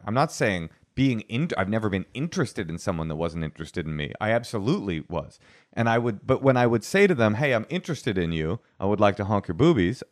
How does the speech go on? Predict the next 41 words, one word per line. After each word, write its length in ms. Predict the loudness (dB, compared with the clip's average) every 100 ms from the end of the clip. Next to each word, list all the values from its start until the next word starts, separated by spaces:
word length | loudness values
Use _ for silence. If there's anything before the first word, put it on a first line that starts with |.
| -4
I 80 | 0
might, 200 | 2 2
I'm 100 | 0
gonna 140 | 0 0
be 100 | 0
a 60 |
D 200 | 2 0
J 340 | 0 -2 -4 -6
someday 420 | -4 0 0 0
if 100 | 0
you're 140 | -2 -2
interested, 320 | -4 -4 -2
if 80 | 0
that 160 | -2
turns 240 | -2 -4 -2
you 100 | -2
on." 220 | -2 -4 -10 _ _ -4
And 180 | -2 -2
she 160 | 0
would 180 | 0 -2
say 260 | 0 4 4
to 80 | 4
me, 340 | 2 0 -2 _ _ _ -2
"I'm 180 | -2 2
dating 320 | 2 2 2
someone 320 | 0 0 2
else. 360 | 4 2 0 -6 -4
I'm 160 | 0
not 180 | 2 2
interested. 720 | 0 -2 -6 -2 0 2 0 -4 _ 0
No 220 | 2 4
Jews 320 | 4 2 2 -4 -4
allowed," 640 | 0 4 6 6 4 0 _ -2
or 100 | 2
whatever. 480 | 4 4 2 0 -2 -14 _ _
I 140 | 4 6
would 200 | 4 4
then 180 | 2
move 220 | 4 4 6
on 300 | 4 2 -12 _ _
because 420 | -2 2 2 2